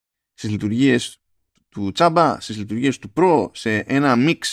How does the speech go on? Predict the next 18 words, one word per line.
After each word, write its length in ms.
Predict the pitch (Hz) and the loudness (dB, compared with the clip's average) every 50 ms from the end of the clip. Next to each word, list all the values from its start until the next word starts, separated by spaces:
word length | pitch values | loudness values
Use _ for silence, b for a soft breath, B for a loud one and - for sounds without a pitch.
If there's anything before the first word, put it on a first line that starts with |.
| - - _ | -10 -10 _
που 240 | - 120 117 117 | -2 0 2 2
τέλος 240 | 113 131 131 131 127 | 2 2 0 0 0
πάντων 360 | - 143 139 127 120 117 117 | 0 0 0 0 0 -2 -2
θα 100 | 117 123 | 0 0
έχουν 220 | 135 127 131 127 123 | 0 0 0 -2 -2
συμφωνήσει 580 | - 127 117 113 113 120 131 139 135 - 120 | -2 -4 -4 -2 0 0 0 0 0 0 0
αυτοί 140 | 110 110 127 | -2 0 -2
μεταξύ 380 | 131 123 113 120 - - 143 - | -2 -2 -2 -4 -4 -4 -6 -6
τους 140 | - 123 117 | -4 -4 -2
για, 300 | 110 110 113 104 107 _ _ - 50 | 0 0 0 -2 -4 _ _ -20 -12
με 160 | - 113 113 110 | -8 -4 -4 0
βάση 260 | 107 127 127 - - | 2 0 0 0 -2
το 120 | - 120 113 | -8 -8 -6
τι 120 | 113 131 120 | -4 -6 -2
θεωρεί 720 | - 127 117 117 117 127 123 120 117 117 113 110 107 - _ | 0 2 2 4 4 2 0 0 -2 -2 -4 -6 -10 -16 _
κέριο, 520 | _ - 139 135 131 131 127 123 117 110 | _ 0 2 2 4 4 4 4 2 2
τέλος 260 | 107 - 113 113 110 | 0 -2 -6 -6 -2
πάντων, 480 | - 131 123 120 113 113 110 113 - - | 0 0 2 2 0 -2 -4 -6 -8 -10